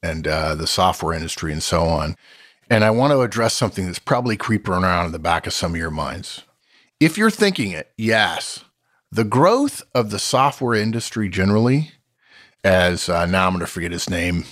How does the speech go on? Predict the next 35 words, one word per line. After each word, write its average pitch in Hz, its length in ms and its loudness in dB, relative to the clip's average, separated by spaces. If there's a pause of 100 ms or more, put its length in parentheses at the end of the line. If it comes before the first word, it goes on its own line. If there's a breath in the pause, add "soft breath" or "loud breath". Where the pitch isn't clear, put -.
(200)
I 76 120 -4
love 87 380 2
this 87 180 -2
guy, 85 200 0
Kessler, - 440 -2
Andy 107 280 2
Kessler, - 580 -6
wrote 92 380 2 (400 soft breath)
many 95 200 4
years 90 280 2
ago 90 200 2
in 85 80 2
the 87 80 0
Wall 87 200 4
Street - 260 -6
Journal, 85 280 0
"Software 87 480 0
is 82 140 -6
Eating 90 280 -2
the 80 100 -4
World." 87 480 -2 (680 soft breath)
The 120 120 0
growth 190 240 4
of - 60 -14
the 127 100 -2
software 123 400 0
industry 95 340 -4
has, 95 340 -4
to 104 120 -6
some 117 160 2
degree, 98 280 -2 (260 soft breath)
has 135 220 2
blurred 127 800 2
these 117 340 0
lines 101 680 2